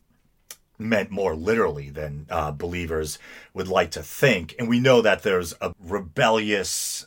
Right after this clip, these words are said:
um, movement at the time. There was, like, the Sicarii, the Dagger Men, and,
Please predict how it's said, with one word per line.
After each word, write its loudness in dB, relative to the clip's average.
um, -4
movement -2
at -8
the -12
time. -4
There -2
was, -6
like, -4
the -12
Sicarii, -2
the -8
Dagger -6
Men, -4
and, 0